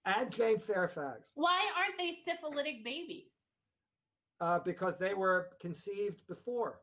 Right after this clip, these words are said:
Speaker 1: Well, actually, there was a theory by a Jainite from twenty years ago that you can find in the, the Jasna, uh, publication, uh, what's her name, from Rochester, I forget her name. But anyway, she came up with the idea that at the time was very risque,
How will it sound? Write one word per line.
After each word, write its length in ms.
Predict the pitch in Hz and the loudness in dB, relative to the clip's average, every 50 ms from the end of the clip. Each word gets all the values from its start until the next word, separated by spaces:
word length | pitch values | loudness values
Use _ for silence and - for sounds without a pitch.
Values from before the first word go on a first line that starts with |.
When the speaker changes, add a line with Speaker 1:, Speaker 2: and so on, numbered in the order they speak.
| _ | _
Speaker 1:
Well, 380 | - 214 247 190 156 160 - - | 2 4 4 4 4 2 0 0
actually, 380 | 208 214 240 214 - 240 208 185 | -2 -2 0 0 0 0 0 2
there 100 | 180 190 | 2 0
was 140 | 185 170 - | 0 0 -2
a 80 | 185 | -6
theory 420 | 165 - - 269 294 269 220 185 165 | -8 -8 -10 -6 -2 -2 -2 -2 -2
by 280 | 147 - 165 165 160 | -2 -2 0 0 0
a 80 | 160 151 | -2 -4
Jainite 500 | 139 170 196 233 240 214 165 151 156 160 - _ | -4 -6 -6 -6 -4 -4 -4 -4 -6 -8 -10 _
from 380 | _ 165 165 165 165 160 160 160 - _ | _ -12 -10 -10 -10 -10 -12 -14 -16 _
twenty 220 | - - 220 220 208 190 | -14 -8 -6 -6 0 4
years 180 | 208 214 208 202 | 4 4 4 4
ago 200 | 185 165 151 143 | 0 -4 -4 -4
that 120 | 156 156 | -4 -8
you 100 | 160 151 | -10 -10
can 180 | - 170 151 139 | -8 -8 -8 -8
find 400 | - 180 180 180 185 180 170 170 | -8 -8 -6 -4 -4 -4 -4 -6
in 160 | 165 156 151 | -6 -6 -6
the, 180 | 151 151 156 139 - | -6 -6 -6 -8 -10
the 160 | - 156 147 143 147 | -10 -8 -6 -6 -4
Jasna, 520 | 160 160 175 180 - 170 170 160 156 156 151 - 160 | -2 -2 -2 -2 -2 -2 -4 -4 -4 -4 -6 -8 -6
uh, 180 | 151 147 147 143 - - | -4 -4 -4 -4 -4 -6
publication, 680 | 190 170 175 170 202 240 240 165 - 156 139 143 147 - | -4 -4 -2 0 0 0 0 0 -4 -6 -8 -8 -8 -10
uh, 80 | 151 143 - - - | -10 -10 -10 -10 -10
what's 180 | 180 175 - | -10 -10 -6
her 100 | - 170 | -6 -6
name, 280 | 151 147 147 139 135 131 - | -4 -4 -4 -4 -4 -6 -10
from 140 | - 143 135 | -12 -8 -4
Rochester, 520 | 143 156 156 151 - 147 131 - - 139 135 | -2 -2 -2 -2 -2 -6 -10 -10 -8 -10 -10
I 40 | 123 | -10
forget 180 | - 147 151 147 | -8 -6 -4 -2
her 80 | 147 147 | -2 0
name. 180 | 185 185 156 165 | 0 0 2 2
But 80 | 180 | 2
anyway, 220 | 202 208 170 151 143 | 2 2 2 2 2
she 160 | - 240 247 | 0 -4 -4
came 260 | - 190 214 208 190 | 0 0 2 2 2
up 100 | 175 - | 2 2
with 100 | 185 165 | 0 2
the 60 | 170 | 4
idea 300 | 165 165 160 170 175 165 143 | 4 4 4 4 4 4 4
that 120 | 156 147 | 2 0
at 60 | 139 | -2
the 60 | - | -4
time 300 | 147 - 185 190 190 180 | -2 0 2 4 4 4
was 140 | 156 139 117 120 | 2 0 -2 0
very 260 | 147 160 196 202 180 | 2 2 4 4 2
risque, 500 | 170 175 - - - 202 180 147 143 | 2 0 -2 -2 -2 0 0 0 0